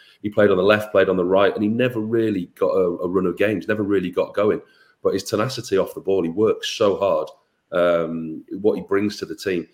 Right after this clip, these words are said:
if you're pressing high from the front, he's, he's that type of player who, who you'd want in your side.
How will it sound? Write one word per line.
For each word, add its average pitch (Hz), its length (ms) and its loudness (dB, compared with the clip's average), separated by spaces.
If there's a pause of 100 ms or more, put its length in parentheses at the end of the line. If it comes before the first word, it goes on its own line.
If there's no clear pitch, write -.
(160)
if - 100 -20
you're 98 120 -14
pressing 104 320 -2
high 98 240 0
from 92 180 -8
the 85 60 -2
front, 90 320 -4
he's, 95 160 -10
he's 92 160 -12
that 92 200 0
type 92 180 -2
of - 100 -14
player 92 180 2
who, 87 160 -4
who 90 80 -6
you'd 87 240 -10
want 92 160 -2
in 87 80 -14
your 85 100 -8
side. 98 300 -2